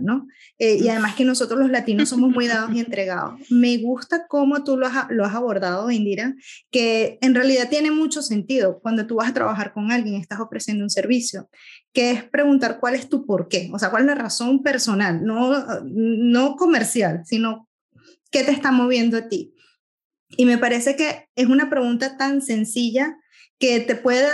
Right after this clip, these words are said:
Speaker 1: dar como una imagen de lo que es la persona, de los valores de esa persona, y que al final tú puedas usar para, para desarrollar el producto si, o el servicio que vas a ofrecer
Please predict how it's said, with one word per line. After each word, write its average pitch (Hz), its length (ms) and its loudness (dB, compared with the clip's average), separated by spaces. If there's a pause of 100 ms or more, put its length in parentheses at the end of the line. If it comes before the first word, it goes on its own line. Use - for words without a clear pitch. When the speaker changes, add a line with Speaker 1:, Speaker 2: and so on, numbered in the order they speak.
(140)
Speaker 1:
dar 285 340 -2
como 302 220 0
una 269 460 2
imagen 262 760 0
de 233 220 0
lo 233 200 0
que 220 300 -4
es 240 200 -6
la 226 180 -2
persona, 277 680 0
de 208 180 0
los 214 160 0
valores 202 440 -2
de 214 60 -4
esa 196 200 -6
persona, 269 640 0 (520)
y 254 340 2
que 269 100 2
al 254 80 2
final 247 280 0
tú 254 120 -6
puedas 294 200 0
usar 240 360 -4
para, 240 600 -4 (280)
para 202 460 -2
desarrollar 220 500 0
el 254 120 0
producto 233 480 -2
si, 208 640 -6
o 202 140 0
el 180 80 0
servicio 233 440 -2
que 226 100 -4
vas 196 100 -2
a 220 60 -4
ofrecer 202 440 -6